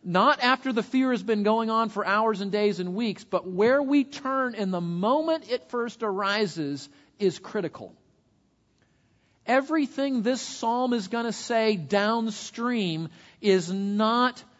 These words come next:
very helpful if we don't first turn to God for help first, to turn to him and ask for his grace, as he says here, "Be gracious to me, O God."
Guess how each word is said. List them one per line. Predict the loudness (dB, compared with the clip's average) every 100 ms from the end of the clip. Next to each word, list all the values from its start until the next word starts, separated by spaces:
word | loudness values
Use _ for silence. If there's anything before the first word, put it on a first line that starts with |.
| _ -14
very | 0 4 4 2 0
helpful | 2 0 -2 -12 -14 -14 _ _ _ _ _ _ _ _ _ -4
if | -4 -2
we | 0
don't | 0 -2 -4
first | -4 -4 -6
turn | -10 -8 -6
to |
God | -6 -8 -8
for | -10
help | -10 -12 _
first, | -18 -16 -20
to |
turn | -18 -12 -10 -10 -12 _ _ -8
to | -6
him | -2 -2 -4 -6 -14 -6
and | -6 -2
ask | 0 0 -4
for | -6
his | -6 -6
grace, | -4 -4 -4
as | -8 -8
he | -10
says | -6 -6 -6
here, | -10
"Be | -10
gracious | -8 -2 0 0 -6 -8
to | -10
me, | -8 -8
O | -8
God." | -8 -10 -10